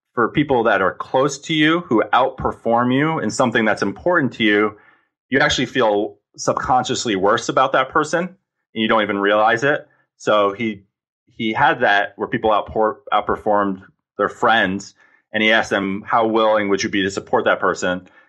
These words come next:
And of course, everybody said, "Oh, yes, they're my friend. I'd be willing to support them." But their behaviors didn't reflect that. And he also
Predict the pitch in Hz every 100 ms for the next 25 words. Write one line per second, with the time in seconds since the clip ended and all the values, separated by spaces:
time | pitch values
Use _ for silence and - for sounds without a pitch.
0 | _ - 98 95 92 87 - 117 104 95
1 | 95 92 92 92 92 92 92 90 - 87
2 | 85 82 113 101 92 90 85 - - 98
3 | 95 90 90 - - _ - 101 92 87
4 | _ _ 87 104 98 95 - _ _ 101
5 | 92 113 117 120 107 - 107 73 85 -
6 | 101 - 135 147 147 - _ 95 95 92
7 | 107 98 107 95 90 98